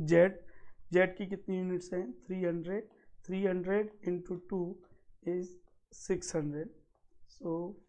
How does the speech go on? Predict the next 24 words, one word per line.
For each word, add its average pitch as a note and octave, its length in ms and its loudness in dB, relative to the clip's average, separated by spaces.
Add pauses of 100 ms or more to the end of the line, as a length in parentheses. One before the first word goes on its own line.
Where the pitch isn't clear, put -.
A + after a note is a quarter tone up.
(220)
five F#3 220 -6
six - 440 -16
double F3+ 340 0
zero E3+ 360 -2 (720)
minus D#3+ 420 -6 (120)
सिक्स - 320 -8
हंड्रेड D#3+ 420 -4 (220)
आपका D#3 340 -10
balance D#3+ 420 -2
आएगा D#3+ 340 -8 (1500)
फ़ाइव F3 320 2 (100)
थाउजेंड। C#3 320 -8 (300)
फिर G3 140 2
आप F#3+ 200 2
क्या F3+ 120 2
बना E3+ 240 0
सकते E3+ 360 -2
हैं, G#3 380 -6
जेड, D3+ 280 0 (120)
जेड F3 260 2
बनाने E3+ 280 -4
के E3+ 120 -10
बाद E3 180 -4
आपको - 380 -8